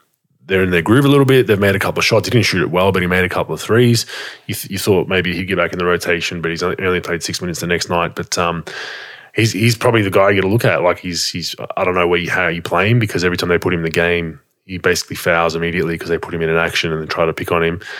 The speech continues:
Um, but yeah, I'm, I mean, I'm not gonna, I'm not gonna go against my pick. I've learnt my lesson in the last series. I'm gonna stay with Boston. I'm gonna go against the odds. I think that Boston get in the film room, and I think, um,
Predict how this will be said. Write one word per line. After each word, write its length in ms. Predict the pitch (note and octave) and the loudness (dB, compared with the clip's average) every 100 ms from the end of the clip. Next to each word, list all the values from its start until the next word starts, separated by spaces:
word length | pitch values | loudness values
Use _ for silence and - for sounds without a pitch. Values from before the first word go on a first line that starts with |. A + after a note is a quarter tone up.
| - - - - | -14 -16 -20 -6
Um, 540 | E2 D#2+ D#2+ D#2+ D#2 | -2 -2 -2 -6 -8
but 300 | D#2 E2 - - | -2 -2 -2 -10
yeah, 260 | E2 D#2 C2+ | -4 0 0
I'm, 140 | E2 - | -2 -8
I 100 | - | -6
mean, 260 | F#2+ F2+ E2 - - | -2 -2 -4 -14 -6
I'm 100 | G#2+ | 2
not 100 | C3+ | 2
gonna, 280 | B2+ A2 G2 - A2 - | 4 2 0 -2 -2 0
I'm 80 | |
not 80 | C3 | 2
gonna 160 | C3+ B2+ | 4 6
go 120 | B2 | 6
against 220 | A#2+ G#2+ | 4 2
my 80 | G2+ | 2
pick. 240 | G#2 A#2 | 2 2
I've 100 | G#2 | 2
learnt 160 | G2 G#2 | 2 2
my 60 | G#2 | 2
lesson 320 | G2+ G2+ G2+ | 0 0 -2
in 60 | |
the 80 | F#2 | 0
last 320 | F#2 G2 F#2+ | 2 2 0
series. 420 | G2 F#2+ F#2+ F#2 - | 0 0 0 -2 -4
I'm 80 | F#2+ | -4
gonna 140 | F#2 E2+ | -4 -2
stay 240 | - G2 | 0 0
with 180 | F2 - | -2 0
Boston. 340 | F2+ F2+ G2+ | 0 2 0
I'm 60 | E2+ | 0
gonna 160 | E2+ | 0
go 220 | E2+ F#2 F2+ | 0 2 2
against 260 | F2+ F2 | 0 -2
the 120 | F2 | 0
odds. 360 | E2+ F2+ F2 - - - - - - - | 2 4 2 -4 -8 -14 -14 -16 -20 -6
I 100 | F#2+ | -4
think 380 | - G2+ F2+ E2+ | -2 -2 -2 -2
that 200 | F2+ B2 | -4 0
Boston 640 | F#2+ F#2 - F2+ E2+ E2 - _ - | 2 2 0 -4 -4 -8 -16 _ -4
get 160 | G#2+ F#2 | 0 0
in 80 | F2 | -2
the 40 | |
film 360 | - G#2 G#2 A2 | 2 4 6 6
room, 360 | A2+ C#3 E3 - | 6 6 4 0
and 220 | F2+ F2 | -2 0
I 80 | E2+ | -2
think, 400 | - F#2+ F2 F2+ | -4 -6 -4 -2
um, 480 | E2+ E2+ E2 D#2 | 0 0 -4 -10